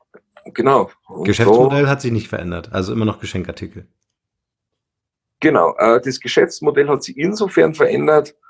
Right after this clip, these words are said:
Speaker 1: wo wir zum Punkt kommen, dass, ähm, dass natürlich der Marktplatz Amazon, äh, für alle offen ist und sich ta-, täglich natürlich
Speaker 2: Ja.
Speaker 1: hunderte neue Händler anmelden auf Amazon. Insofern, jeder will was von seinem Kuchen.
Speaker 2: Mhm.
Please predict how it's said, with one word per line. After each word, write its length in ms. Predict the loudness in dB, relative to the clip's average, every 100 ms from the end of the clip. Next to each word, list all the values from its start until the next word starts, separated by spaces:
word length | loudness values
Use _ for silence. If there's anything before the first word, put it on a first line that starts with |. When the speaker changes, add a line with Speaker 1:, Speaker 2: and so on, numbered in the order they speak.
| -20 _
Speaker 1:
wo 140 | 2 2
wir 100 | 2
zum 200 | -2 -2
Punkt 260 | -2 0
kommen, 340 | 0 0 -2 -8 _ _ _ _
dass, 460 | 0 0 -2 -10 -4
ähm, 760 | 0 0 0 0 0 0 -2 -6 -14 -20 -20 -2
dass 180 | 0 2
natürlich 360 | 2 2 2
der 120 | 2 2
Marktplatz 520 | 2 0 0 -2 -2
Amazon, 760 | -2 0 0 2 4 4 2 -2 _ _ _ 0
äh, 360 | 4 4 4
für 220 | 4 2 4
alle 200 | 4 2
offen 280 | -2 -4
ist 180 | -6 -6
und 160 | -6 -6
sich 160 | -10
ta-, 280 | -4 0 0 -2
täglich 400 | 2 2 2 -6
natürlich 600 | -8 -2 0 0 -2 -10 _ _ -14 -8
Speaker 2:
Ja. 180 | 0
Speaker 1:
hunderte 360 | 2 4 2 0
neue 420 | 2 4 4 4
Händler 400 | 0 -2 0 -2
anmelden 440 | -2 -6 -4 -4 -4
auf 160 | -4
Amazon. 640 | -4 -4 -2 0 0 -2 -12
Insofern, 540 | -8 -6 0 2 2 0
jeder 300 | 0 4 4
will 140 | 2
was 180 | 0 0
von 160 | -4 -6
seinem 200 | -6 -6
Kuchen. 460 | -8 -8 -6 -6 -8 -20 -12
Speaker 2:
Mhm. 220 | -10 -10